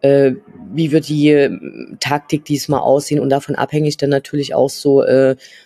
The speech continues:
ist ein Sebastian May dann in der Verteidigung oder wie gegen Nürnberg, wo dann als Mittelstürmer eingesetzt worden ist.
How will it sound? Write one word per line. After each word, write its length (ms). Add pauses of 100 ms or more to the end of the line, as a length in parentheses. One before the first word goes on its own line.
(560)
ist 240
ein 340
Sebastian 720
May 240
dann 160
in 100
der 80
Verteidigung 960
oder 300
wie 100
gegen 380
Nürnberg, 500
wo 140
dann 260
als 260
Mittelstürmer 520
eingesetzt 580
worden 160
ist. 320